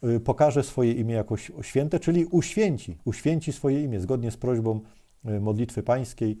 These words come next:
"Święć się imię Twoje". No i oczywiście Apokalipsa, która, no, wybitnie jest księgą, y, eschatologiczną, księgą mówiącą, można powiedzieć, o czasach mesjańskich, które już, już nastały,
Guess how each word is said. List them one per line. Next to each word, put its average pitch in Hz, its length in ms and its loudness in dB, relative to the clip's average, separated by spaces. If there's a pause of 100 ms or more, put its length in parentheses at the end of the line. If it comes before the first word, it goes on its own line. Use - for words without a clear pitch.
(100)
"Święć 120 400 -2
się 120 120 -8
imię 101 220 -6
Twoje". 95 340 -12 (880)
No 160 100 2
i - 20 6
oczywiście 156 400 2
Apokalipsa, 143 560 2
która, 117 300 2 (220)
no, 113 100 2
wybitnie 120 420 2
jest 98 140 -2
księgą, 110 440 0 (420)
y, 104 200 -2
eschatologiczną, 120 800 0
księgą 110 460 -2 (360)
mówiącą, 107 600 0
można 104 300 -2
powiedzieć, 104 420 -2
o 110 120 -4
czasach - 600 -2
mesjańskich, 143 840 -2
które 107 220 0
już, 107 220 0
już 131 200 -2
nastały, 113 540 0